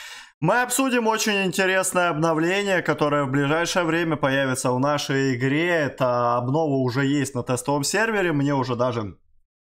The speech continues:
записали видеоролик с этим всем делом, чтобы я не ловил тайминги появления тестового сервера.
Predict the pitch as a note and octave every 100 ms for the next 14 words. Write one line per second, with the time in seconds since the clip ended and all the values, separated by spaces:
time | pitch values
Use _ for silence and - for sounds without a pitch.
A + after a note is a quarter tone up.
0 | _ _ _ - - C#3+ B2+ D#3+ F#3+ F3
1 | F3+ D#3 C3+ A#2 F#3 A3 D3 E3+ E3+ D3+
2 | C3+ C3+ D3 C3+ B2+ E3 G3 - - C3+
3 | C3 A#2+ A2 - C3 A2 G#2 F#2+ A#2+ D#3
4 | D3+ E3 G3 G#3 - - - _ _ -
5 | F3 D#3 D3 C#3+ C#3+ C#3 C3+ B2+ B2 A#2+
6 | C3 C#3+ C3+ C3+ C#3 C3 C3+ C3+ C3 B2+
7 | A#2+ B2 B2 C3 B2+ B2 B2 A#2 A2+ A#2+
8 | A2+ - A2 A2 A#2 - G3+ G#3 F#3+ F#3
9 | -